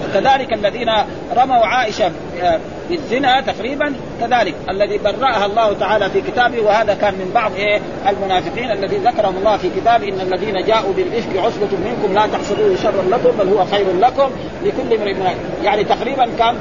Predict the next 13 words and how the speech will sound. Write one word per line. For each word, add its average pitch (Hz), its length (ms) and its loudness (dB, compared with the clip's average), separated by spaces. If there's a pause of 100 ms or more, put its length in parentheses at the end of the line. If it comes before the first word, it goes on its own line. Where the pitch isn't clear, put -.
(260)
يعني 196 180 0
تقريبًا 240 460 0 (460)
يعني 196 280 -2
في، - 340 -8
في 240 260 0
ستاشر 247 580 0
آية 196 280 -2 (360)
تبرئ 226 360 0
عائشة 220 520 -2
من، 190 120 -6
إيه، 190 240 -2
من 185 400 -6
الفاحشة. 180 480 -2